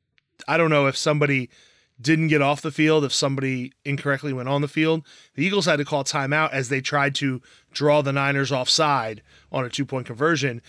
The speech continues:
because they had twelve men on the field. So Sirianni called the timeout, and he was very angry because he knew he wasn't gonna be able to call a timeout again because you can't call two consecutive timeouts. So they had to abandon this ridiculous fake two-pointer thing.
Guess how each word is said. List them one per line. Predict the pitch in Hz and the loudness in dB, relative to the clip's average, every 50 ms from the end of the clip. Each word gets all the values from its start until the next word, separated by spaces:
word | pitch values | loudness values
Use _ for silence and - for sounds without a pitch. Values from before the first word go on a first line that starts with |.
| - - - | -20 -14 -8
because | 143 135 151 160 | -4 -2 0 0
they | 151 165 | 2 2
had | 160 147 | 2 0
twelve | - - 170 160 151 | 2 2 2 2 2
men | 151 143 | 2 0
on | 131 120 | -2 -4
the | 113 | -8
field. | - - 139 117 - - - _ _ _ _ _ _ _ _ _ _ _ _ _ - | -8 -8 -8 -8 -8 -12 -20 _ _ _ _ _ _ _ _ _ _ _ _ _ -10
So | - 139 | -6 -2
Sirianni | 131 - 170 165 160 156 151 151 151 151 139 | 0 2 2 4 4 4 2 2 0 -2 -2
called | - 160 147 143 | -2 -2 -2 -2
the | 139 | -4
timeout, | - - 151 143 143 143 143 | -4 -2 -2 0 0 -2 -2
and | 131 131 | -4 -6
he | 131 | -8
was | 127 120 113 | -8 -8 -8
very | 110 131 170 185 196 170 151 139 | -4 0 2 2 4 4 4 2
angry | 139 135 131 127 131 123 120 - - - - - | 2 0 0 -2 -2 -4 -4 -8 -12 -20 -18 -8
because | - 139 147 156 139 | -8 -2 0 0 0
he | 147 151 | 2 2
knew | 147 156 160 | 2 4 4
he | 151 147 | 4 4
wasn't | 143 143 147 135 147 135 | 4 4 2 0 0 -2
gonna | 139 139 135 | -2 -2 -2
be | 135 135 135 | 0 0 0
able | 131 127 127 | -2 -2 -6
to | 123 | -8
call | 120 - 131 123 117 | -10 -8 -8 -8 -8
a | 113 | -8
timeout | - - 123 123 123 117 107 | -10 -8 -8 -8 -8 -8 -10
again | 107 - - 147 151 151 139 135 127 123 123 120 _ _ _ _ _ _ _ | -12 -6 -2 0 2 2 2 0 -2 -4 -8 -12 _ _ _ _ _ _ _
because | - 143 - 139 | -18 -10 -8 -8
you | 120 113 | -8 -4
can't | - 147 139 131 - | -2 -2 -2 -2 -4
call | 131 127 120 | -6 -8 -6
two | - 135 120 | -6 -10 -10
consecutive | 127 120 - 139 131 - 127 113 - | -10 -8 -6 -6 -6 -6 -8 -12 -12
timeouts. | - - 127 117 117 117 113 110 - - - - - - - - | -10 -8 -8 -8 -8 -8 -10 -10 -10 -12 -16 -16 -20 -20 -20 -12
So | - - 165 | -4 -2 0
they | 151 147 | 0 2
had | 139 147 147 | 2 2 0
to | 143 147 | 2 0
abandon | 135 131 123 139 139 139 139 139 139 139 135 127 | 0 0 -2 -2 -2 0 0 0 0 -2 -2 -4
this | 120 113 - | -6 -6 -8
ridiculous | 117 123 117 101 135 139 131 - 139 127 127 123 117 - - - - _ _ _ _ _ _ _ | -8 -8 -8 -4 -4 -4 -4 -4 -8 -6 -6 -6 -4 -4 -6 -6 -8 _ _ _ _ _ _ _
fake | _ - - - 156 143 131 - - | _ -16 -6 -2 0 0 0 -2 -4
two-pointer | - - 135 127 - - - 131 123 117 110 98 92 | -6 -4 -4 -4 -8 -8 -10 -10 -10 -10 -12 -14 -18
thing. | _ - - - | _ -18 -20 -20